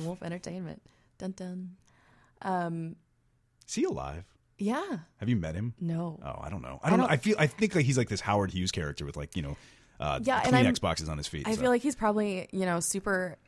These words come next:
Speaker 1: nice and normal. Please have me back on the show, Mister Wolf. Um, but yeah, he's kind of, he's top tier. He's not gonna be at the producer sessions for guest stars in Chicago,
Speaker 2: Sure.
Speaker 1: you know.
Speaker 2: But he could
Speaker 1: Um,
Speaker 2: be.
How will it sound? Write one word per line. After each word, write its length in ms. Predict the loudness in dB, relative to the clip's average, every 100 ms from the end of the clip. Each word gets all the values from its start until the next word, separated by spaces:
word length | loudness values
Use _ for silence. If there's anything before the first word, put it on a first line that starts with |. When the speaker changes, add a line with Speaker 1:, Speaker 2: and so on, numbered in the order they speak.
| _
Speaker 1:
nice 260 | -4 -2 -2
and 60 |
normal. 220 | 0 0 -2
Please 320 | 0 -2 0
have 180 | 0 2
me 100 | 4
back 240 | 2 4
on 80 | 2
the 80 | 0
show, 220 | 0 0
Mister 260 | 0 0 -2
Wolf. 260 | -2 -6 -16 -20 -20 -20 -4
Um, 380 | 0 0 -2 -8 _ _ _ _ _ _
but 380 | -4 -2 -2 -6 _ -20 _ _ _ _ _
yeah, 180 | -2 2
he's 220 | 2 2
kind 160 | 0
of, 80 | 0
he's 140 | 0 -2
top 180 | -2 -2
tier. 140 | -2
He's 140 | 0 -2
not 120 | -2
gonna 120 | -4
be 240 | -2 -2
at 100 | -4 -4
the 60 |
producer 360 | -6 -6 -6 -8
sessions 440 | -10 -8 -8 -6
for 120 | -8
guest 180 | -8 -8
stars 300 | -8 -6 -6
in 180 | -8 -8
Chicago, 360 | -8 -6 -4 -4
Speaker 2:
Sure. 160 | -4 -8 -10
Speaker 1:
you 100 | -8
know. 160 | -8 -10 -20 -20 -8
Speaker 2:
But 180 | -6 -6
he 120 | -8
could 100 | -6
Speaker 1:
Um, 140 | -6
Speaker 2:
be. 220 | -6 -10